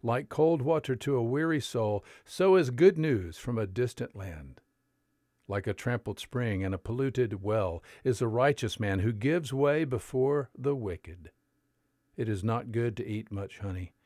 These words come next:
nor is it glory to search out one's own glory. Like a city that is broken into and without walls is a man who has no control over his spirit.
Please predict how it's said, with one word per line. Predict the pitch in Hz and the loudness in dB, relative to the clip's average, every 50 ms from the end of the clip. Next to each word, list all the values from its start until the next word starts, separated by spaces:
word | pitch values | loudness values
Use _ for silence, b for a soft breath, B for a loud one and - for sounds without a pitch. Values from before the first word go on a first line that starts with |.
| b b b b b b | b b b b b b
nor | b 117 117 120 127 123 | b 0 2 4 4 4
is | 110 113 | 4 2
it | 127 107 | -2 -2
glory | 107 117 117 117 117 110 104 | -2 0 0 2 2 0 0
to | - 117 101 | -2 -4 -6
search | - - 117 113 - - | -4 -4 -6 -4 -4 -4
out | 107 98 - 90 | -6 -6 -6 -6
one's | 107 101 101 101 90 104 | -6 -6 -4 -4 -4 -4
own | 104 101 101 | -4 -2 -4
glory. | 95 90 90 85 87 82 80 82 - _ _ _ _ _ _ _ _ _ _ _ _ _ _ _ _ _ _ _ _ - | -4 -4 -6 -6 -8 -8 -10 -12 -14 _ _ _ _ _ _ _ _ _ _ _ _ _ _ _ _ _ _ _ _ -10
Like | - 107 98 - - | -8 -8 -6 -6 -8
a | 95 | -10
city | - - 123 123 117 120 110 | -6 -4 -4 -2 -2 0 0
that | 107 107 104 | 0 0 0
is | 104 95 | -2 -4
broken | 87 - 113 107 98 92 110 104 | -4 -4 -4 -4 -2 -2 -2 -2
into | 104 107 104 - - 120 117 113 | -2 -2 -4 -4 -4 -4 -2 -2
and | 107 98 | -2 -2
without | 92 95 95 101 110 - | -2 -2 -2 -4 -4 -4
walls | - 120 117 113 110 107 107 95 - | -2 0 0 0 0 0 -4 -4 -6
is | 120 107 | -6 -6
a | 104 98 | -4 -2
man | 107 120 135 151 160 151 | -2 0 0 0 -2 -2
who | 120 147 147 | 0 0 -2
has | 95 120 147 139 - | -2 -2 -2 -4 -4
no | 139 143 147 156 | -2 -2 -2 -2
control | - - 135 123 - - 165 156 143 123 95 - b b b b b b b b b _ _ _ - | -2 -2 -4 -4 -2 -2 0 0 0 -2 -4 -6 b b b b b b b b b _ _ _ -10
over | 117 107 98 101 80 | -8 -8 -8 -8 -8
his | - 123 110 - | -6 -6 -6 -6
spirit. | - - - - 90 82 73 73 - _ - | -10 -16 -14 -12 -12 -12 -14 -16 -18 _ -20